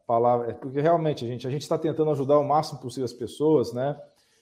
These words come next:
É, e aí vem aquela história da suramina, do chá de agulha de pinheiro, do nac,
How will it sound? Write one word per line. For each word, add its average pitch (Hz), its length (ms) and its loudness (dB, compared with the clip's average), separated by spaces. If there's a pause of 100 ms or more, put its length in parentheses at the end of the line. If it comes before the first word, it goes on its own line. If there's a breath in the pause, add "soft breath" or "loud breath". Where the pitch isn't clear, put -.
(280)
É, 127 520 2
e 151 100 6
aí 185 160 8
vem 170 200 4
aquela 170 260 2
história 151 360 4
da 127 60 4
suramina, 135 960 -2
do 127 120 -6
chá 143 280 2
de 127 80 0
agulha 127 260 0
de 123 120 -4
pinheiro, 123 920 2 (280)
do 170 180 2
nac, 143 600 4